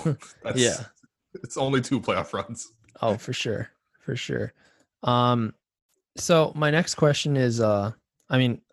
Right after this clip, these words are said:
Speaker 1: our next question is basically, uh, do you sense a similar extension from Masai,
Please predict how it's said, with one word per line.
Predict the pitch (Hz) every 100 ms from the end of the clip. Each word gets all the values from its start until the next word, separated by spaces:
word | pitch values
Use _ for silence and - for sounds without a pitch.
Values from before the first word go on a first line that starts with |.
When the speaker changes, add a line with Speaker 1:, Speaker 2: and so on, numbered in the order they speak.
| -
Speaker 1:
our | 127
next | 139 -
question | 131 135
is | 117
basically, | 113 110 123 113
uh, | 104 101 -
do | -
you | 147
sense | 147 147 131
a |
similar | - 120 120 120 110 -
extension | - 110 110 117 113
from | 117 104
Masai, | - 113 107 110